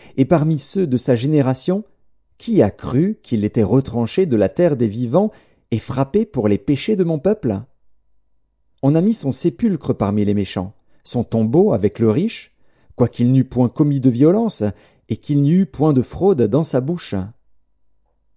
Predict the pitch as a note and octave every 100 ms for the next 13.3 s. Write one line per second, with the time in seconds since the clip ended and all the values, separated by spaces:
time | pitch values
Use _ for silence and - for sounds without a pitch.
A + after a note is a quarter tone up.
0 | _ - A2 A#2+ - D3+ C#3 A2 - A2+
1 | G#2 C3 C#3+ A2 G#2+ G2+ G2 A#2+ A2+ C#3
2 | B2+ A2+ G#2+ A#2+ - A#2+ G2 - _ _
3 | _ - - - C3 - C3 C#3+ C3 B2+
4 | D#3+ C3 A#2+ - C#3 D3+ F3 A2 C#3 C#3
5 | C3+ - E3+ - - G#2 G2+ - B2+ -
6 | D#3 F3 _ _ _ _ _ C3+ B2 A2+
7 | B2+ B2+ A2 - D#3 - D3+ C3 C3 -
8 | D#3 - A#2 - F#2+ D3+ D#3 B2 B2 A#2
9 | A#2 A2 F#2+ G2+ F#2+ - _ _ _ _
10 | _ _ _ _ _ G2 F#2+ G2 F#2+ G#2
11 | G#2 A2+ A2+ A2+ A2 B2+ C#3+ A#2 - B2+
12 | B2+ - C3+ A#2 G#2 A2 G2 - F#2 -
13 | F#2+ F2+ F#2